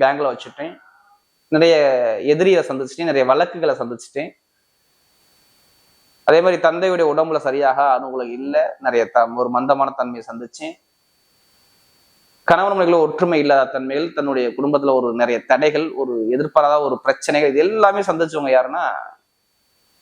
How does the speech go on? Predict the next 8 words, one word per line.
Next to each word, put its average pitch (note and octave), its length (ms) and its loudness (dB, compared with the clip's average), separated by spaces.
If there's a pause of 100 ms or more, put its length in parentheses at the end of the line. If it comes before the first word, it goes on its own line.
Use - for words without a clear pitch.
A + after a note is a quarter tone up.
(240)
கடக C#3+ 380 4
ராசிக்காரங்க. - 580 0 (1600)
படிப்பா C#3+ 340 4
இருக்கட்டும், C#3 340 2
கல்வியா C#3+ 220 2
இருக்கட்டும், C#3 320 -2
படிக்கக்கூடிய C#3+ 360 0
குழந்தை C3+ 240 0